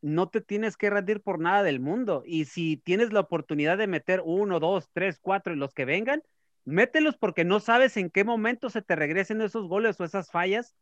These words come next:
que, que, que, este, que tú reflejaste para ti y que se te puedan repercutir en tu marcador. O sea, eso es lo que se ha aprendido en esta Eurocopa,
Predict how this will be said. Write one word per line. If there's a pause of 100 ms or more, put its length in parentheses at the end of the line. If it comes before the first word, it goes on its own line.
(360)
que,
que,
que, (140)
este,
que
tú
reflejaste (100)
para
ti
y
que
se
te
puedan
repercutir
en
tu
marcador.
O
sea,
eso
es
lo
que
se
ha
aprendido
en
esta
Eurocopa,